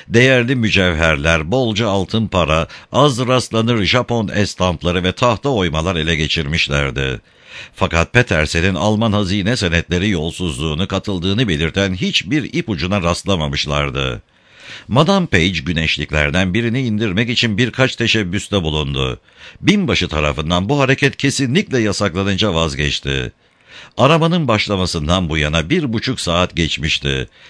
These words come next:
Birden ön kapının zili çalındı. Lily bembeyaz oldu. Brenner tabancasını çekti. "Ses çıkarmayın." diye fızıldadı. Sessizce kapıya yaklaştı. Kapıyı birden açarak dışarıda duran adamı yakaladı.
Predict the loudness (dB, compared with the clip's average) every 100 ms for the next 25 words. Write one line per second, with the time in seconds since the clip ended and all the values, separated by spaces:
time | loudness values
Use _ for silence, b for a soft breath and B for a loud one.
0 | B 2 4 4 2 2 0 0 0 0
1 | 0 0 0 0 0 0 0 -2 -2 -6
2 | -10 -6 -4 -2 0 0 0 0 0 -2
3 | -4 -4 -4 -6 B B B B 0 4
4 | 4 4 2 2 2 2 0 -2 -2 0
5 | 0 -2 -2 -4 -6 _ -2 2 4 2
6 | 4 2 2 0 0 -4 -4 -6 -4 -4
7 | -2 -4 -6 b b -2 -2 -2 -2 0
8 | -2 -2 0 0 0 0 0 0 0 -2
9 | -2 B B -4 0 0 2 2 2 2
10 | 0 0 2 0 2 2 2 2 2 0
11 | 0 0 0 0 0 0 -2 -2 -2 -2
12 | -4 -4